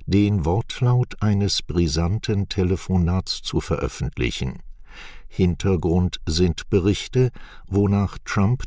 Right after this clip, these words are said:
den ukrainischen Präsidenten Volodymyr Selenskyj in einem Telefonat mehrfach aufgefordert haben soll, Nachforschungen über Bidens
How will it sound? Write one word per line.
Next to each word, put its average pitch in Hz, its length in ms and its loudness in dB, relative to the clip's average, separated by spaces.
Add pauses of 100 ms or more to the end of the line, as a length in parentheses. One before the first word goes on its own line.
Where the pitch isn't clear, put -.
(120)
den 98 260 2
ukrainischen 98 880 2
Präsidenten 90 1000 0
Volodymyr 82 840 0
Selenskyj 98 1000 0
in 98 340 0
einem 92 420 2
Telefonat 95 1200 0
mehrfach 90 800 0
aufgefordert 69 960 -2
haben 71 320 -2
soll, 80 340 2 (500)
Nachforschungen 107 1200 0
über 92 400 2
Bidens 78 640 -2